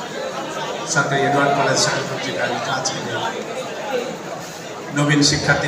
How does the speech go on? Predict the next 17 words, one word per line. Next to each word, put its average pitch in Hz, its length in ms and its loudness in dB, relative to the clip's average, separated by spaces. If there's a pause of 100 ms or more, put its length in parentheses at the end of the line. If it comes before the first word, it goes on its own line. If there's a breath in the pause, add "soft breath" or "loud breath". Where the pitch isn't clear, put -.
ভাই 131 200 2
বোনদের 127 320 -2 (100)
নিয়ে 120 200 -2 (220)
নবীন 139 280 -2
বরণ 123 220 0 (240)
ও - 20 -2 (280)
ক্যারিয়ার 139 300 -2
গাইডলাইনমূলক 123 680 -2
প্রোগ্রামের 208 440 -2 (680)
সম্মানিত 123 380 -2 (960)
সভাপতি, - 560 0 (1700)
উপস্থিত 156 320 4 (120)
আজকের - 260 4
অনুষ্ঠানের 139 420 2 (540)
সম্মানিত 131 400 -2 (800)
প্রধান - 400 2
আলোচক, - 340 0